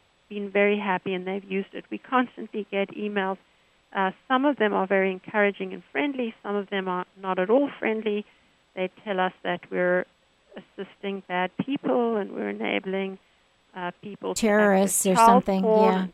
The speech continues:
Speaker 2: yeah,
Speaker 1: terrorism
Speaker 2: yeah,
Speaker 1: and
Speaker 2: yeah,
Speaker 1: we're,
Speaker 2: yeah.
Speaker 1: you know, so, so we get a lot of email, but, um, generally very friendly and very appreciative.
Speaker 2: Tell
Speaker 1: And the
Speaker 2: u-, tell
Speaker 1: companies
Speaker 2: us
Speaker 1: know,
Speaker 2: the,
Speaker 1: oh,
Speaker 2: um,
Speaker 1: sorry.
Speaker 2: yeah. I was just gonna say, tell
Speaker 1: Yeah.
Speaker 2: us the, the two websites, uh, exactly where, where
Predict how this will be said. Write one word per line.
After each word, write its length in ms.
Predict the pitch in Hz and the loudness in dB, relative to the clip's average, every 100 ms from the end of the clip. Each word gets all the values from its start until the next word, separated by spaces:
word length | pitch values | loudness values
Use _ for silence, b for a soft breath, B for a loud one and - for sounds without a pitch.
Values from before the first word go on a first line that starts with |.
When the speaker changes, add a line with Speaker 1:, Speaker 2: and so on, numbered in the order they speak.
| - | -2
Speaker 2:
yeah, 60 | - | 8
Speaker 1:
terrorism 600 | 254 247 247 247 190 208 | 12 12 10 6 6 6
Speaker 2:
yeah, 240 | 196 185 | 6 4
Speaker 1:
and 160 | 175 180 | 0 -2
Speaker 2:
yeah, 180 | 185 | 0
Speaker 1:
we're, 100 | - | 0
Speaker 2:
yeah. 120 | 185 185 | 0 0
Speaker 1:
you 60 | |
know, 340 | 180 180 190 202 - | 0 -2 -2 -4 0
so, 140 | 254 - | 0 0
so 60 | 262 | -2
we 140 | 254 | -2
get 240 | 285 302 | -2 -2
a 80 | 277 214 | -2 -2
lot 200 | 233 254 | 0 0
of 100 | 240 | -2
email, 360 | 214 208 208 - | -4 -2 -2 -2
but, 140 | 311 _ - | -4 _ 0
um, 240 | 247 247 - _ _ _ _ _ - | 0 0 -10 _ _ _ _ _ 2
generally 380 | 269 302 269 | 4 4 2
very 300 | 233 220 220 220 | 2 4 4 2
friendly 380 | - 208 202 202 | 0 0 0 -4
and 160 | 190 180 | -4 -4
very 400 | 180 180 175 170 | -4 -2 -4 -8
appreciative. 800 | - - 185 - - - - - _ _ _ | -12 -16 -18 -14 -16 -14 -14 -14 _ _ _
Speaker 2:
Tell 160 | - 277 | -4 2
Speaker 1:
And 80 | 392 | 4
the 40 | |
Speaker 2:
u-, 200 | 381 294 | 4 2
tell 200 | 294 339 | 4 6
Speaker 1:
companies 220 | 339 330 | 8 6
Speaker 2:
us 80 | 233 | 4
Speaker 1:
know, 220 | 214 233 254 | 8 10 10
Speaker 2:
the, 60 | |
Speaker 1:
oh, 80 | 220 | 8
Speaker 2:
um, 200 | 226 208 | 4 2
Speaker 1:
sorry. 300 | - - - - - | 0 0 0 -6 -6
Speaker 2:
yeah. 280 | 233 226 185 - _ - | -2 -2 -2 -8 _ -4
I 100 | 277 | 4
was 100 | 262 | 4
just 160 | 254 254 | 4 6
gonna 160 | 254 240 | 8 8
say, 160 | 240 | 4
tell 320 | 226 - 311 | 0 0 2
Speaker 1:
Yeah. 160 | 330 269 | 6 4
Speaker 2:
us 140 | 254 | 4
the, 360 | - 220 208 220 | 2 2 2 0
the 140 | 208 | -2
two 260 | 202 - 240 | -2 4 6
websites, 840 | 208 202 208 - 190 185 185 - - | 6 4 2 0 0 0 -4 -8 -4
uh, 220 | 208 202 | -2 -2
exactly 480 | 240 190 190 196 202 | -4 -2 -2 0 0
where, 300 | 185 180 175 - | 4 4 2 0
where 280 | 196 190 | 0 0